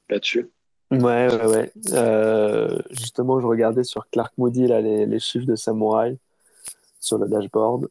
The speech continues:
Speaker 2: Pour, euh, pour Wasabi, euh, en ce moment, alors évidemment, le volume, il a pris un petit coup, mais par mois, c'est à peu près trois mille trois cents B T C, euh, non mixés.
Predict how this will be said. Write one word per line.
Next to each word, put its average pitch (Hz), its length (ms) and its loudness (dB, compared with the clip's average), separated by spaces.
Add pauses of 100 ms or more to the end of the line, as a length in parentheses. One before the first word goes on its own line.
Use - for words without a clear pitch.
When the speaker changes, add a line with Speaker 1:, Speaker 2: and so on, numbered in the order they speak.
(140)
Speaker 2:
Pour, 117 340 0
euh, 110 340 0 (340)
pour 123 140 0
Wasabi, 131 840 2 (140)
euh, 87 280 -2 (220)
en 123 100 -20
ce - 180 -8
moment, 123 560 2
alors 117 180 0
évidemment, 113 380 0
le 120 100 0
volume, 113 340 0
il 113 80 -4
a 107 60 0
pris - 180 -6
un 113 80 0
petit - 180 -10
coup, 165 280 0 (600)
mais 113 240 2
par 117 280 0
mois, 135 640 2
c'est - 300 -2
à 110 80 0
peu 117 160 0
près 127 540 0
trois - 240 -4
mille 127 340 -2
trois 123 300 -2
cents 127 480 -2 (100)
B 120 180 0
T 117 180 0
C, 123 420 0 (480)
euh, 110 880 0
non 123 240 -2
mixés. 123 460 -4